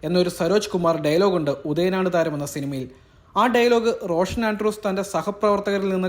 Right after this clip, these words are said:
കണ്ടെത്തിയതാണെന്ന് പലപ്പോഴും തോന്നിയിട്ടുണ്ട്. അത്തരം ഒരു അനുഭവത്തിന് ആസിഫ് അലി ഇരയാകേണ്ടി വന്നു. സിനിമാ പശ്ചാത്തലമില്ലാതെ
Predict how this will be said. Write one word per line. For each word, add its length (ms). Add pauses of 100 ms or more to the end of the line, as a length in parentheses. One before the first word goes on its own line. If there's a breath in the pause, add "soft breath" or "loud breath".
കണ്ടെത്തിയതാണെന്ന് 720 (140)
പലപ്പോഴും 560
തോന്നിയിട്ടുണ്ട്. 520 (580 soft breath)
അത്തരം 400
ഒരു 260
അനുഭവത്തിന് 580 (120)
ആസിഫ് 400
അലി 220
ഇരയാകേണ്ടി 520
വന്നു. 300 (520 soft breath)
സിനിമാ 400
പശ്ചാത്തലമില്ലാതെ 880